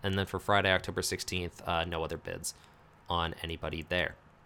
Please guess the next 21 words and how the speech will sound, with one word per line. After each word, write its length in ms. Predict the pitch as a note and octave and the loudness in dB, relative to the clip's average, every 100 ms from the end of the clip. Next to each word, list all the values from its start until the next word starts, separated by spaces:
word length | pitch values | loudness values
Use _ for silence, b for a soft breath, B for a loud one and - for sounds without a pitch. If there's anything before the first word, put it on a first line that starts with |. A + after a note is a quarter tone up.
| - - - - - - - - - - - | -20 -20 -20 -20 -20 -20 -20 -20 -20 -20 -8
So 420 | - - G2 F#2 - B B B B B B - - - | -2 2 2 2 -2 B B B B B B -20 -20 -8
I'm 80 | A#2+ | -2
actually 240 | E3 - G#2+ | 0 0 0
just 160 | F#2 | 0
gonna 160 | G#2+ F2+ | 0 2
take 200 | G2+ - | 0 0
this 100 | F#2 | -2
time 220 | F#2+ F#2 | 0 0
and 40 | F2 | 0
just 240 | F2 - | -4 -4
go 180 | F2+ E2+ | -2 -2
over, 140 | F2 - | -2 -2
eh, 220 | B2 G#2+ | 2 2
no, 200 | F2+ D#2+ | 2 0
I'm 120 | D#2+ | 0
gonna 220 | F#2 - D#2 | -2 -4 -4
get 180 | D2+ | -4
to 80 | - | -2
that 220 | D#2+ D#2+ | 0 0
in 80 | D#2+ | -2
the 240 | D#2+ D#2+ | -4 -4